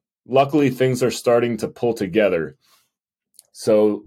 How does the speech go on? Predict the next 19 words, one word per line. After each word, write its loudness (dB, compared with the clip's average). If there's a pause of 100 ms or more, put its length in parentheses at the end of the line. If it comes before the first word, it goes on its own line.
(120)
a 2
lot 4
of -2
people -2
who 0
purchased -2
around 2
that -4
time -4
were -4
still -2
purchasing -2
using 0 (500)
adjustable 0
rate 0 (200)
debt 0 (320)
or -12
bridge -2
loans. -6